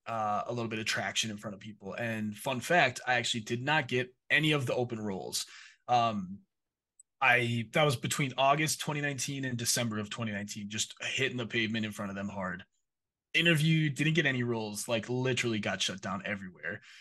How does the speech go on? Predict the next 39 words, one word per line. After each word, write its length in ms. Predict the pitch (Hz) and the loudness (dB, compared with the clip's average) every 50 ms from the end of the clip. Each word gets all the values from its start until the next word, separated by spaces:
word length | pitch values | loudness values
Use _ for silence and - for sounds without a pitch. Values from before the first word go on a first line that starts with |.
| - - _ _ - | -20 -20 _ _ 0
Uh, 320 | 104 110 110 104 104 104 - - | 2 4 4 4 4 2 4 4
end 160 | 139 147 151 | 4 4 4
of 100 | 156 139 | 4 2
December, 720 | 127 131 - - 151 151 160 175 220 233 240 240 - - - - | 0 0 0 2 2 2 2 2 0 0 0 -2 -4 -6 -4 -4
um, 640 | 123 123 123 120 117 117 113 110 110 110 104 92 - _ - | -2 0 0 2 2 2 0 0 -2 -4 -6 -8 -10 _ -4
my 560 | 127 127 117 113 113 113 113 113 113 110 104 107 | -2 0 2 4 4 4 2 2 0 0 -2 0
past 360 | - - 131 123 120 - - | 0 2 4 4 2 2 0
boss 360 | - 110 104 120 139 131 - | -2 -2 2 2 4 4 2
and 300 | 127 117 113 110 107 104 107 _ _ - | 0 0 -2 -2 -4 -6 -8 _ _ -8
po-, 300 | - - 101 104 95 85 90 117 | -6 -4 -4 -2 -4 -4 -6 -8
boss 260 | - - 101 107 - - | -4 -2 -2 -2 -2 -4
of 80 | 107 | -8
four 220 | - - 117 113 113 | -8 -6 -4 -2 -2
years, 420 | 110 107 113 127 131 - - - - | 0 0 -2 -2 -2 -4 -6 -6 -4
Brett 180 | 127 127 127 - | -2 -2 -2 0
Diamond, 380 | 120 120 117 113 117 120 120 | 0 -2 0 0 -2 -2 0
C 220 | 117 - - 123 123 | 0 0 0 0 0
O 80 | 117 | 2
O 180 | 113 113 113 113 | 2 2 2 2
there, 360 | 104 107 104 104 104 113 127 - - - - - _ _ _ _ - - | 0 -2 -2 -2 -2 -2 -4 -6 -10 -20 -20 -20 _ _ _ _ -6 -2
uh, 380 | 107 107 110 107 107 107 104 | 0 2 4 4 4 4 4
said 220 | - - - 147 143 | 2 2 2 2 2
they 100 | 139 139 | 2 0
needed 200 | 139 135 139 127 | 0 0 0 0
some 140 | 139 135 | 0 0
help 300 | 123 - 127 127 127 - | 0 0 0 0 0 0
with 100 | 131 127 | -4 -4
the 100 | - 131 | -2 -2
launch 380 | 120 117 113 110 113 117 113 - | -2 0 -2 -2 -2 -2 -2 -4
event 420 | 135 123 120 127 131 143 170 185 - _ - | -4 -2 -2 -2 0 0 -2 -4 -8 _ -8
weekend 420 | 135 160 160 - 180 185 196 185 | -8 -6 -4 0 0 2 4 4
that 120 | 156 127 117 | 2 2 2
was 180 | 127 123 113 | 0 -2 -2
going 260 | - 127 120 120 117 | -2 -2 -2 0 0
on 120 | 113 113 113 | 0 0 0
at 80 | 110 | 0
the 100 | - - | -2 -4
Armory, 640 | 73 110 113 117 120 120 123 131 143 160 175 156 - - _ - | -2 0 -2 0 0 0 -2 0 0 0 0 0 -2 -6 _ -6
uh, 440 | 110 110 110 110 107 107 107 110 110 | -4 0 0 2 2 2 2 2 2